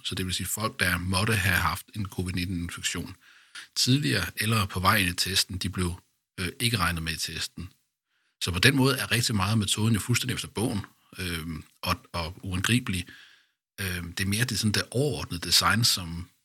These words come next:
øh, giver anledning til nogle betænkeligheder. Altså, at man i den her type undersøgelser generelt skal,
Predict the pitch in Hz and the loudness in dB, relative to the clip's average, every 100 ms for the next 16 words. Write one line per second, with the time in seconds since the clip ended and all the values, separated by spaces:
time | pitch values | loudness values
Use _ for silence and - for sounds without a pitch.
0 | _ _ _ _ - 76 71 - _ - | _ _ _ _ -18 -14 -14 -18 _ -14
1 | - - - _ - 110 95 98 113 104 | -14 -16 -20 _ -6 -2 0 2 2 2
2 | - 95 92 - - 104 90 87 - _ | -2 -2 0 0 0 -4 -6 -8 -14 _
3 | _ - 104 95 98 107 98 92 - - | _ 0 4 4 2 2 2 2 -2 -10
4 | - _ _ - 110 120 - 123 98 123 | -20 _ _ -6 2 4 2 2 2 2
5 | 107 92 95 78 120 147 - 98 | 2 2 0 2 2 2 2 0